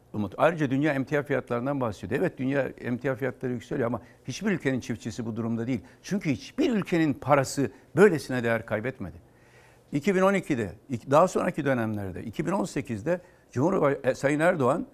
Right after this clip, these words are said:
çıkıp şunu diyordu. "Türk lirasının, e, değeri ulusal marşımız ve isti-, e, ve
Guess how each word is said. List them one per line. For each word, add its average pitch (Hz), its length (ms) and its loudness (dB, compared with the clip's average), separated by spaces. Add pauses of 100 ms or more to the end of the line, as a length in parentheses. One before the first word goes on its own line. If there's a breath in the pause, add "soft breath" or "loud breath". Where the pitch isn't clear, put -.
(360 soft breath)
çıkıp 160 260 -4
şunu 165 240 0
diyordu. 117 300 -2
"Türk 190 300 -4
lirasının, 156 600 2 (1600 soft breath)
e, 104 140 -8
değeri 156 460 6 (340)
ulusal 147 440 2
marşımız 147 520 0
ve 135 80 -2
isti-, 123 300 -6
e, 123 120 -4
ve 135 220 0